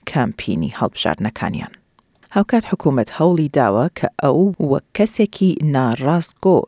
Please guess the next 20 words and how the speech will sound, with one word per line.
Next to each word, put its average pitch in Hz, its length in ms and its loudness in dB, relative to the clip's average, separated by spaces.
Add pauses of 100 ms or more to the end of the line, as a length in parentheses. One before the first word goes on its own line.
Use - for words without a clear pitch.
(120)
نیشان 147 480 0
بدات، - 300 -2 (640)
لە 113 100 4 (100)
کاتێکدا 143 480 -2 (100)
کە 190 80 2 (160)
گەنجینوان 135 680 2
سکۆت - 260 -2 (120)
مۆریسن 143 500 2 (320)
پرسیاری 185 600 0
کرد - 200 -6 (500)
لە 147 160 2
خەڵکی 214 420 0
ئوسترالیا 175 680 2 (340)
بۆ 190 140 4 (160)
ئەوەی 165 300 2 (220)
متمانی 110 580 -4
خۆیان 170 360 0 (240)
بدەن 117 300 2 (220)
بە - 100 2 (120)
کوالسیۆن. - 600 -4